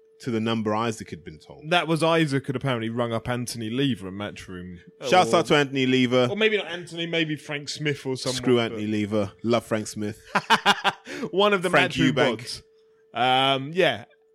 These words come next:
Speaker 2: And the, the values didn't add up. Look, I'm fucking fed up of all this, to be honest. Like, it's scummy behaviour if it happened. <sighs> The only way to settle this is, and it's a fairly simple one.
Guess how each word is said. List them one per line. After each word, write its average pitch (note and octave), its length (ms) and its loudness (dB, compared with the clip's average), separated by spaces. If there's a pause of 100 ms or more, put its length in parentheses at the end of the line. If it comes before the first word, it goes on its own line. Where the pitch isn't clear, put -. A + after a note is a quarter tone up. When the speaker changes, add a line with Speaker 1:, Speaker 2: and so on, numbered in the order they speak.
(220)
Speaker 2:
And E3 340 0
the, D3+ 440 0
the F#3 140 0
values E3+ 400 2
didn't E3+ 160 -2
add G3 100 2
up. - 180 0 (380)
Look, B3 180 2 (460)
I'm B3+ 160 -4
fucking - 400 -4
fed F3+ 220 2
up F3+ 160 2
of E3+ 140 0
all B3 140 0
this, B2 220 -4
to A#2+ 100 -16
be C3+ 120 -2
honest. D#3+ 580 -2 (100)
Like, F3 380 4 (300)
it's F#3+ 180 -2
scummy A3+ 360 2
behaviour E3 600 2
if E3+ 160 -2
it D3 100 0
happened. C#3 520 -4 (1500)
<sighs> - 100 0 (260)
The A3+ 180 2
only C#4 180 2
way B3+ 200 2
to A3 120 -4
settle D3 320 -2
this D3+ 380 -2 (140)
is, F3 420 2 (180)
and A3 120 0
it's A3 100 -2
a A3 60 -4
fairly A3+ 300 0
simple A3 380 -2
one. D#2+ 260 -10